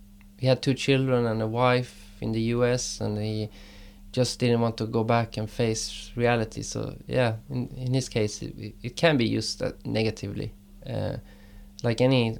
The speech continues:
anything, you can use it as a sort of escapism. Um, and, um,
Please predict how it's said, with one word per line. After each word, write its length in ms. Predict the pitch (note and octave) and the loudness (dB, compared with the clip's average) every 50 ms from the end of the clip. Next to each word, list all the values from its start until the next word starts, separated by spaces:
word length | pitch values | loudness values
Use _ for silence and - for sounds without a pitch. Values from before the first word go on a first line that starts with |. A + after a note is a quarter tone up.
| - - | -4 -2
anything, 440 | B2+ C3+ B2+ A#2+ - G#2+ G#2 G#2 G#2+ | 0 0 0 0 -2 -4 -2 -2 -2
you 80 | G#2+ | -4
can 180 | G#2+ - A2+ A2 | -4 -4 -4 -2
use 260 | A2+ A2 A2 - - | -2 -2 -4 -4 -4
it 100 | G#2 G#2+ | -4 -2
as 220 | G2+ G2 G2 - | -2 -2 -4 -4
a 260 | - G#2+ A2 G#2 G#2 - - - - - - - - - - - - - - - - - - - | -4 -4 -4 -6 -6 -10 -14 -20 -20 -20 -20 -20 -20 -20 -20 -20 -20 -20 -20 -20 -20 -20 -16 -12
sort 220 | - - A#2+ A2 | -6 -2 0 0
of 100 | G#2+ - | 0 -2
escapism. 800 | - A2 - - - A#2 G#2+ G#2 - G2+ F#2+ - - - A2 G#2+ - - - - - - | -4 -6 -6 0 2 2 2 2 0 -4 -4 -4 -4 -6 -6 -8 -10 -14 -20 -18 -12 -8
Um, 640 | A#2+ G#2+ G#2 G#2 G2 G2+ G2 G2+ G#2 - A#2 A#2 A2+ - - - - - - - - - - | -4 -2 -2 0 0 0 -2 -2 -4 -6 -8 -10 -12 -16 -20 -20 -20 -20 -20 -20 -18 -10 -6
and, 380 | G#2+ G#2+ G#2 G#2 G#2 G#2 G#2 | -4 -4 -2 -2 -2 -2 -2
um, 480 | G2+ G2+ G2 G2+ G2 G2 G2 G#2+ A2 G#2+ | -2 -2 -2 -2 -2 -2 -4 -4 -8 -10